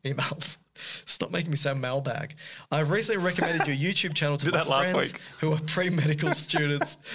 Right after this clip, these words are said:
Speaker 1: <laughs> and, I, and I'm sure their grades will start to soar once watching videos. Thank you for everything that you do and for s-, inspiring us to learn." Wow, Natalia, thank
Speaker 2: Cha-,
Speaker 1: you so
Speaker 2: champion.
Speaker 1: much. Thank you so much. Uh, makes us feel so happy. Um,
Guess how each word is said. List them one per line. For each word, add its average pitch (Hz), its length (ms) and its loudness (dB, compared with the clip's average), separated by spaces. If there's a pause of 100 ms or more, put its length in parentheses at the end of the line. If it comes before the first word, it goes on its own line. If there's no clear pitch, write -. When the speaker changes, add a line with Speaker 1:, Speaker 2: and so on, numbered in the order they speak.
(120)
Speaker 1:
<laughs> - 220 0
and, 196 400 2
I, 190 180 2 (340)
and 156 100 0
I'm 151 160 2
sure 160 280 2
their 151 120 2
grades 127 440 -4
will 117 80 -6
start 123 320 -2
to 117 60 -6
soar 120 280 0
once 113 260 -6
watching 113 300 -6
videos. 113 460 -6 (340)
Thank 151 220 -2
you 147 60 -2
for 147 200 -6
everything 151 380 0
that 131 120 -2
you 127 80 -6
do 123 180 -4
and 120 80 -6
for 120 120 -8
s-, - 220 0
inspiring 120 440 -6
us 117 100 -8
to 117 120 -10
learn." 110 260 -8 (260)
Wow, 180 440 0
Natalia, 160 580 0 (720)
thank - 140 2
Speaker 2:
Cha-, - 60 4
Speaker 1:
you 170 40 0
so 165 180 0
Speaker 2:
champion. 143 420 2
Speaker 1:
much. 95 60 -12 (380)
Thank 180 180 0
you 147 60 2
so 151 180 2
much. 135 360 -2
Uh, 131 220 0 (240)
makes 127 280 -4
us - 80 0
feel - 180 -6
so 123 160 -2
happy. - 420 -6 (560)
Um, 131 300 -2